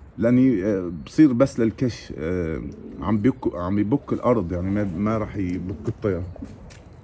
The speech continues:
في هاد، وفي هذا كمان قرقاط كتير حلو، بس طلعت له كمان حبة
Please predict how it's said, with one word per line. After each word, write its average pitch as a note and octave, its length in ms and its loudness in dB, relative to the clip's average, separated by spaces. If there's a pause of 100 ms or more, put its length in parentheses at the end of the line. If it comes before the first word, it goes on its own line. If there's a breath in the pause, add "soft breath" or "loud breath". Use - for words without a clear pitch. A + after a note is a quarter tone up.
(260)
في C3 140 6
هاد، D#3 300 6 (380 loud breath)
وفي C#3 280 4
هذا C#3 200 6
كمان C3 380 2
قرقاط B2+ 420 4
كتير D#3+ 300 6
حلو، B2+ 260 4
بس B2+ 200 4
طلعت C3+ 340 2
له D3 60 2
كمان D3+ 300 4
حبة C3 500 4